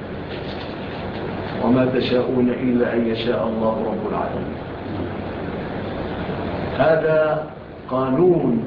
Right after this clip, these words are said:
أهل السنة والجماعة في باب المشيئة والقدر. ولذلك لما التقى عبد الجبار المعتزلي، كبير المعتزلة، مع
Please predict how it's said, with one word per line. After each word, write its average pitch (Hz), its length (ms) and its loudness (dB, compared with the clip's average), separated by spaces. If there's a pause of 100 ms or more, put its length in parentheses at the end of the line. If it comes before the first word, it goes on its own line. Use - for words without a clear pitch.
(100)
أهل 113 200 -2
السنة 131 460 -2
والجماعة 123 580 2
في 127 60 2
باب 131 300 2
المشيئة 139 680 2 (560)
والقدر. 110 440 0 (1900)
ولذلك 190 480 4
لما 190 280 4
التقى 240 720 4 (1000)
عبد - 180 0
الجبار 180 560 4
المعتزلي، 185 560 0 (220)
كبير 202 240 2
المعتزلة، 185 460 0 (720)
مع 202 440 2